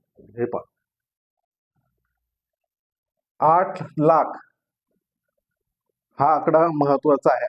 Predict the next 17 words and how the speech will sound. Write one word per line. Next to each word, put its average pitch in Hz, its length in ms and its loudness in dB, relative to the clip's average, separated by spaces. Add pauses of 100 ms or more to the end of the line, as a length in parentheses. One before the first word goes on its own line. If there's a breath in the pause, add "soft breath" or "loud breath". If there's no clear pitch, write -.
(140)
आठ 160 160 0
लाखापेक्षा 156 500 0 (160)
कमी 185 300 4 (580)
ईडब्ल्यूएस, 156 720 2
टीएफडब्ल्यूएस 147 760 2 (600)
मिळतं, 151 400 0 (1120)
हे 156 120 2
लक्षात 151 260 2
ठेवा. 101 240 -2 (160)
आणि 151 160 0 (100)
इथे 151 180 2
आहे 160 240 2
शेवटी 151 420 2 (120)
पंधरा 156 540 2
लाखापेक्षा 151 760 -2 (1500)
जास्त 143 400 0
किंवा 180 280 0